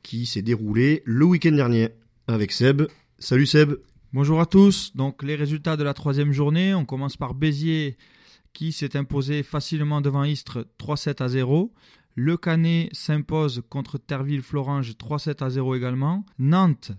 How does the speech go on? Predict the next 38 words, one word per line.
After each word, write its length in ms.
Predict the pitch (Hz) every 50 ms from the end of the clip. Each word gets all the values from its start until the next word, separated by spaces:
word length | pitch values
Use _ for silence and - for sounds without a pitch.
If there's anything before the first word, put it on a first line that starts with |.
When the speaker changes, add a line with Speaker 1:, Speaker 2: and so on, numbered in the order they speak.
| - _ -
Speaker 2:
la 160 | 120 123 123
grosse 500 | 120 127 127 160 190 190 165 - - 151
sensation 580 | - - 156 147 - 147 143 - - 160 156
du 120 | 147 135 139
week-end, 460 | 139 139 139 131 - 160 156 143 135 117 107 - _ _ 117
gagne 380 | 113 151 165 170 170 156 147
contre 360 | 139 - 143 143 131 - -
le 140 | 143 139 139
R 100 | 139 -
C 160 | - - 151
Cannes 360 | 143 - 160 156 147 135 113 107 -
trois 240 | - 131 113 175 175
sept 280 | 156 - - 156 - 156
à 100 | 135 131
deux. 240 | 135 147 180 269 - _
Saint-Raphaël 960 | _ - - - 170 175 165 165 165 156 - 170 160 160 160 160 156 147 - - - _ _
s'impose 580 | - - - 160 165 151 - 170 165 160 143
également 380 | 156 143 147 147 147 147 147 147
contre 400 | 135 - 147 139 135 - 143 139
le 160 | 139 143 143
Hainaut 360 | 143 143 143 143 143 135 - - -
trois 220 | - 123 147 139
sept 240 | - - 131 123 -
à 100 | 127 127
deux. 240 | 131 139 165 240 - _ _ -
Mulhouse 640 | 135 151 175 196 196 202 196 190 151 123 110 104 - _ _
va 280 | - 120 123 151 160 170
s'imposer 460 | 160 - 170 165 147 160 160 151 160
à 60 | 165
l'extérieur 500 | 156 160 156 - - 160 151 156 160 147
contre 260 | - 160 156 - - 156
Venelle 420 | 143 151 156 156 151 143 123 113 - -
trois 220 | - - 175 175
sept 260 | - - 165 151 -
à 80 | 147 143
deux. 260 | 139 139 151 180 214 - _ _
Et 100 | 165 165
enfin, 460 | 156 151 147 - - 160 165 175 180